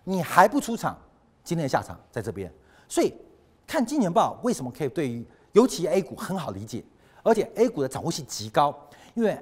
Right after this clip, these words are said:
A 股很单纯，很单纯，单纯。我形容你啊，哎，你好单纯哦，是一个称赞吗？其实是有种笨，你知道吗？哎，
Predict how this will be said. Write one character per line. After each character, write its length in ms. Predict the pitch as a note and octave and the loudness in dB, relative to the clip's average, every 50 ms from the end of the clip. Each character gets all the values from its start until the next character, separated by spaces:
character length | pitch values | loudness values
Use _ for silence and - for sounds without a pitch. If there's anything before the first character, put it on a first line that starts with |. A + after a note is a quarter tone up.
| - - | -8 -2
A 220 | - B3 C#4+ D4 C#4+ | 2 2 2 2 2
股 180 | - - - A2 - - - - | -2 -6 -10 -12 -12 -14 -20 -16
很 220 | - - - A2+ D#2+ C#2 | -10 -8 -8 -8 -6 -2
单 200 | - A#2+ B2 A#2+ | 0 0 0 -2
纯， 200 | B2+ - F#2 D2 - _ _ _ _ _ _ _ _ _ _ | -4 -10 -12 -16 -18 _ _ _ _ _ _ _ _ _ _
很 180 | - - B2+ B2+ | -8 -4 -2 0
单 160 | E3 E3+ E3+ | 0 0 0
纯， 140 | - F#2+ - - - - - _ - | -2 -6 -6 -8 -16 -20 -6 _ 0
单 200 | - E4+ E4+ C#4+ | 2 2 0 -2
纯。 140 | - B2+ - | -6 -8 -6
我 100 | C3 D#3 | -6 -6
形 180 | C#3+ - A3+ C4 | -2 2 2 2
容 120 | E4 E4+ | 2 2
你 80 | C#4 C3 | 0 -2
啊， 80 | - - - | -2 -4 -4
哎， 260 | F#3 G3+ F#3 D3 - _ _ | -4 -4 -6 -10 -16 _ _
你 140 | - B3 C4+ | -4 -4 -4
好 160 | - D3 A2 | -4 -6 -4
单 260 | - - G#3 A#3+ B3 | 0 0 2 2 0
纯 240 | - - - E2 C#2+ - | -2 -4 -8 -10 -12 -12
哦， 80 | D3 - _ _ _ _ _ - - _ _ _ _ _ | -16 -18 _ _ _ _ _ -20 -20 _ _ _ _ _
是 160 | - - - E4 | -12 -6 -4 -2
一 40 | |
个 60 | A#3+ A#3+ | -2 -2
称 220 | - - A#3+ A#3+ | -2 -2 -2 0
赞 180 | A#3+ B3+ G3 E3+ | 2 2 0 0
吗？ 240 | D#3+ D3+ D3+ D3 - - _ _ _ _ _ _ _ _ - | -2 -4 -6 -8 -12 -20 _ _ _ _ _ _ _ _ -8
其 100 | - E3 | -4 -4
实 80 | G3 | -2
是 120 | G3+ - G3 | -2 -2 -4
有 60 | D#3+ | -4
种 140 | C#3 F#2 F2+ - | -4 -6 -6 -2
笨， 140 | - G3 A#2+ E2+ | 0 0 0 0
你 60 | E2+ | -2
知 60 | F2+ | -6
道 100 | A2+ G#2+ | -6 -6
吗？ 180 | G2 F2+ F2+ F2 - _ _ _ _ _ _ _ _ _ - | -6 -6 -10 -14 -16 _ _ _ _ _ _ _ _ _ 0
哎， 240 | - E4+ E4+ G#3+ | 2 2 2 2